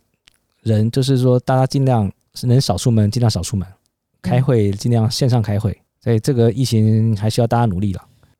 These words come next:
Speaker 1: 好消息，也是算好消息，这边有一个新闻是，朱拉大学药剂师团队成功研发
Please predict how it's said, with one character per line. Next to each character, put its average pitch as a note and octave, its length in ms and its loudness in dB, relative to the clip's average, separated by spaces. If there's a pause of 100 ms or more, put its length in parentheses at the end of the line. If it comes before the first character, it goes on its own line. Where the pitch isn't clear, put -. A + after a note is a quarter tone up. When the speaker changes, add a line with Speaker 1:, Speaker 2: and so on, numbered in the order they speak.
(160)
Speaker 1:
好 C#3 340 0
消 A3 200 2
息， C#3+ 280 -2 (360)
也 A#2 160 -2
是 D3 120 -2
算 C3+ 160 0
好 A2 80 0
消 B2+ 160 2
息， G#2 180 -4
这 A#2 80 -6
边 B2 120 0
有 G#2 40 2
一 G2+ 40 0
个 G2+ 180 0
新 B2 200 -4
闻 A2 160 0
是， G#2+ 220 -4 (500)
朱 D#3 160 -4
拉 D#3+ 140 2
大 D#3 160 0
学 A#2 220 -2 (160)
药 C#3 260 2
剂 C#3+ 160 -2
师 C#3 180 -2
团 A2 180 -2
队 B2 180 -2 (120)
成 B2 300 -2
功 D3+ 200 0
研 B2+ 240 0
发 C3 260 0